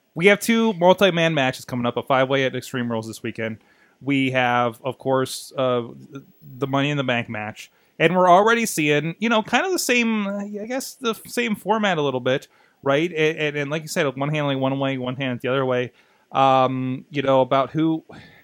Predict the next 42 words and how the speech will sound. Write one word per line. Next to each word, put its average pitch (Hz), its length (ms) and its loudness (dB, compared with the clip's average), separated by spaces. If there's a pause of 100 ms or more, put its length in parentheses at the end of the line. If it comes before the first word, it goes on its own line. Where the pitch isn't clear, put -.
(160)
you 151 80 -8
know, 139 140 2
what, 147 320 0
what's, - 500 -4 (2000)
you 151 160 -2
know, 135 420 0 (400)
just 170 200 -2
the, 170 160 -2
these, 156 300 -6
these 147 200 -6
multiple 147 640 2 (420)
combinations 143 640 -2
of 117 80 -14
people. - 400 -20
I 214 100 8
don't 240 120 8
know. 202 120 8
I, 185 320 6
I 202 40 6
think 240 160 6
we're 220 80 6
just 190 180 0
more 185 180 4
excited 170 420 2
because, 151 420 2
um, 139 500 2
I, 202 140 -10
well, 269 180 0 (180)
you 330 120 -4
know, 381 80 -2
really 392 240 0
both 208 340 -4
of 392 80 -4
them 226 220 2
have 147 180 0
a 139 60 -2
lot 151 240 2
of 147 80 -2
new 160 140 -4
combinations 135 680 -4
with 107 160 -10
them. 151 180 -14